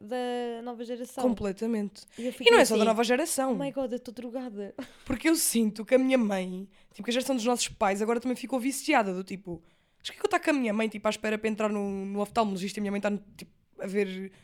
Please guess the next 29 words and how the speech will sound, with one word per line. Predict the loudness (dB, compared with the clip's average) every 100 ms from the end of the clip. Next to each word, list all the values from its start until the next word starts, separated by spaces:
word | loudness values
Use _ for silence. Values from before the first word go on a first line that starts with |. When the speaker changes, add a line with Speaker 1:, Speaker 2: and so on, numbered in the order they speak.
| _ _ _ -6
Speaker 2:
nem |
sei | -6 -4
como | -6
é |
que | -4
eles | 0
Speaker 1:
Stories | 4 6 6
Speaker 2:
chamam." |
Speaker 1:
da | 4
Ivete | 6 6 4
Sangalo. | 0 4 4 4 0 -4
<laughs> | -2
Speaker 2:
Sim, | 2 4
ela | 6 6
adora | 6 4
a |
Ivete | 4 2 0
Sangalo | 0 2 2
e |
a | 2
Simone | 0 2 2
Mendes, | 0 0 0
ela | 0
agora | -2 -4 0
ama | 2 4 0
seguir | -4 -6
a | -4
vida | -4 -2
delas. | -4 -6